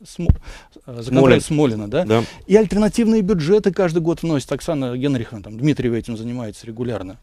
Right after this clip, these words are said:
Speaker 1: просто с группой считает, ученых.
Speaker 2: Мгм.
Speaker 1: Это не то, что просто вот политики ля-ля-ля. У нее группа ученых. Они это считают не хуже, чем сотрудники академических институтов. Да, они вместе работают с академическими институтами. То есть все это и посчитанное уже есть. Значит,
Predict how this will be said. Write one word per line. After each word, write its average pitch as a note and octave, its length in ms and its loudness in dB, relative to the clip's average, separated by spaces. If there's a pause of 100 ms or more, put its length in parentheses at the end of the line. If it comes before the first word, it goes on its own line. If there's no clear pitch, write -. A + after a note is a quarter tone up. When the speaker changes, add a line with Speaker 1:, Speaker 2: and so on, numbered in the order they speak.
Speaker 1:
просто - 280 -20
с - 20 -16
группой B2+ 340 -4
считает, - 540 -4
ученых. E3+ 560 0 (180)
Speaker 2:
Мгм. A#2+ 140 2
Speaker 1:
Это C#3 140 2
не C#3 100 2
то, B3+ 120 2
что A3+ 140 0
просто F#3+ 340 0
вот B2+ 100 -2
политики D3+ 440 -4
ля-ля-ля. C3 440 -2 (300)
У C#3+ 60 -8
нее B3+ 100 2
группа G#3+ 280 4
ученых. G#2 380 -8
Они D#3 120 -2
это A3+ 120 -2
считают B2+ 500 -2
не C3 100 -6
хуже, A#3 300 -6
чем F3 180 -6
сотрудники E3+ 380 -4
академических C#3 500 -6 (300)
институтов. C3+ 260 -6
Да, D3+ 80 0
они G#3 120 2
вместе D#3+ 320 -2
работают G2+ 340 -12
с - 20 -20
академическими A#2 520 -12
институтами. - 280 -20 (160)
То - 60 -12
есть G#2+ 120 -10
все A#3 240 -4
это A3 180 -2
и - 180 -2
посчитанное E3+ 1000 -4
уже C3 240 -6
есть. - 440 -10 (540)
Значит, C#3 340 -2